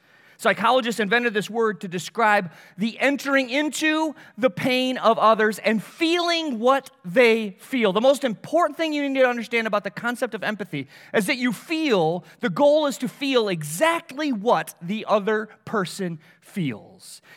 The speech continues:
If they feel despair, you feel despair. If they feel hopeless, you feel hopeless. If they feel godless, you feel godless. End of story. While sympathy is a more ancient word, and sympathy comes from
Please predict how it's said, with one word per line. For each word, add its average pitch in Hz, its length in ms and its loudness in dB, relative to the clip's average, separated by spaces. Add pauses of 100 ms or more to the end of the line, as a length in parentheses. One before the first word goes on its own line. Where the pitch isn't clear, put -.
If - 140 -12
they 208 180 4
feel 247 220 0
despair, 240 460 0
you 196 180 -4
feel 160 220 -4
despair. 127 380 -6
If 123 80 -10
they 196 100 -6
feel 233 180 -2
hopeless, 262 600 0 (400)
you 226 180 -2
feel 170 160 0
hopeless. 143 380 -4
If 160 80 -6
they 240 100 0
feel 240 220 -2
godless, 233 580 2
you 185 220 -4
feel 175 240 -4
godless. 123 760 -8 (920)
End 147 140 -2
of 131 80 -6
story. 135 500 -6 (1400)
While 190 160 4
sympathy 269 720 -2
is 202 140 0
a 220 40 0
more 202 280 -2
ancient 294 440 -4
word, 117 340 -10 (880)
and 208 300 -8
sympathy 269 360 -6
comes 262 300 -4
from 247 240 -2